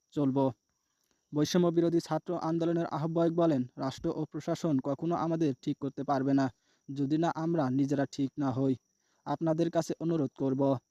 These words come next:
আপনারা ঘুষ থেকে দূরে থাকবেন। তকবির কোনো ভালো জিনিস নয়। মনে রাখ-, রাখতে হবে, যারা প্রতিনিধিত্ব করছে,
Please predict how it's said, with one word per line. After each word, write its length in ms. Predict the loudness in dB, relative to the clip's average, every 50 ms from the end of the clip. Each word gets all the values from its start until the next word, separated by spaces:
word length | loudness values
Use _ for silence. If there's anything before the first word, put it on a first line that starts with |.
| _ _ _ _
আপনারা 400 | -10 -8 -4 -2 0 0 0 0 -2 -4 _ _ _ _ _ _ _ _ -4
ঘুষ 280 | 0 2 2 2 2
থেকে 320 | -2 -4 -2 0 0 0 0
দূরে 220 | 2 0 0 0
থাকবেন। 480 | 0 0 -2 -2 0 0 2 2 2 0 -2 _ _ _ _ _ _ _ _ _ -4
তকবির 360 | -2 -2 0 2 2 2 2
কোনো 260 | 2 2 0 2 0
ভালো 300 | 0 0 0 0 0 2
জিনিস 300 | 2 2 2 2 2 0 0
নয়। 240 | 0 2 2 2 2 -2 _ _ _ _ _ _ _ _ -2
মনে 200 | 0 2 4 4
রাখ-, 500 | 4 2 0 -2 -8 -10 -8 -6 -2 -2
রাখতে 300 | 0 -2 -2 _ -4 -2
হবে, 340 | 0 0 2 2 0 0 -2 -4 _ _ -8
যারা 200 | -4 -4 -4 -4
প্রতিনিধিত্ব 640 | -4 -4 -4 -2 -2 0 0 0 -2 -2 -2 -4 -4
করছে, 420 | -2 -2 -2 -2 -2 -2 -2 -2